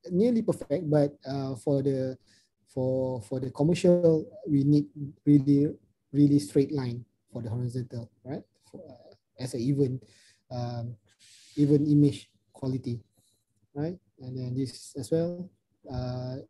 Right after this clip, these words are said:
if you shooting with digital, so much easier if you can, you can do the post processing, uh, in the post processing. Eh? All right, common mistake. The next common mistake is subject, the focus of frame,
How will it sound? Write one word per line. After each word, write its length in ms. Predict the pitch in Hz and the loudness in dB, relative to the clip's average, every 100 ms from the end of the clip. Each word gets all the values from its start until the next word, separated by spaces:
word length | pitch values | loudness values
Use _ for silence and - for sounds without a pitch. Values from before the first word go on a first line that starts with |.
| - _ - | -20 _ -12
if 160 | 120 - | -10 -4
you 220 | 139 131 - | -2 -2 -8
shooting 300 | - 147 147 | -8 0 2
with 120 | 139 | 2
digital, 480 | 131 139 180 180 175 | 0 -2 2 4 4
so 280 | 175 131 135 - | 0 -4 -4 -6
much 240 | 139 127 135 | -6 -6 -2
easier 280 | 139 147 | 2 2
if 100 | 123 | 2
you 60 | 139 | -4
can, 340 | - 131 139 147 | -6 -6 -6 -10
you 100 | 135 | -8
can 320 | 127 135 131 | -6 -6 -4
do 120 | 139 | -4
the 180 | 131 127 - | -4 -4 -6
post 160 | - | -6
processing, 480 | 135 - 123 - 127 - _ _ _ _ _ _ - | -8 -12 -12 -10 -14 -14 _ _ _ _ _ _ -10
uh, 140 | 123 127 | -6 -2
in 80 | 135 | -2
the 60 | 135 | 0
post 260 | 147 - | -2 -2
processing. 480 | 151 143 127 127 123 _ _ | -4 -4 -4 -6 -8 _ _
Eh? 120 | 135 196 _ _ _ _ _ _ _ _ _ _ _ - - _ _ _ _ - | -12 -12 _ _ _ _ _ _ _ _ _ _ _ -20 -20 _ _ _ _ -2
All 80 | 165 | 0
right, 160 | 202 - _ | 0 -2 _
common 240 | - 170 170 | 0 4 4
mistake. 320 | 170 208 - | 6 4 4
The 80 | 151 | 0
next 240 | 175 - 160 | 0 -4 -2
common 240 | 170 175 | 0 2
mistake 240 | 175 180 165 | 0 0 0
is 240 | 143 - | -2 -4
subject, 640 | 156 147 - _ 165 160 - _ _ - | -8 -8 -16 _ 2 2 0 _ _ -6
the 80 | |
focus 400 | 147 151 156 151 | -2 0 0 -2
of 80 | - | -4
frame, 320 | - 196 233 | 2 4 4